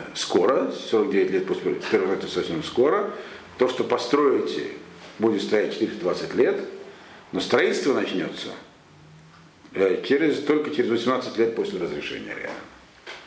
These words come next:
Вот то, что он ему сообщил. И это отвечает на многие вопросы, э, этого са-, на многие вопросы, э, Даниэля про эти семьдесят лет, потому что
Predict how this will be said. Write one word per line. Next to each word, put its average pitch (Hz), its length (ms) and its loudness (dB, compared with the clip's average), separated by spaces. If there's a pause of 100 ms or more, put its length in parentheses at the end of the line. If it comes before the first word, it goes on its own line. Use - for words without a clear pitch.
(160)
Вот - 120 -4
то, - 100 6
что 139 120 2
он 120 60 2
ему 107 120 0
сообщил. - 420 -4 (560)
И 143 100 6
это 151 180 2
отвечает 147 460 2
на 131 60 2
многие 135 340 4
вопросы, 127 600 2 (260)
э, 92 440 2 (440)
этого 92 260 0
са-, 104 160 2
на 101 100 0
многие 120 280 4
вопросы, 113 640 2 (600)
э, 90 440 0 (560)
Даниэля 131 500 4 (440)
про 107 100 4
эти - 120 0
семьдесят 95 360 0
лет, 87 220 -2
потому 104 280 0
что 107 260 0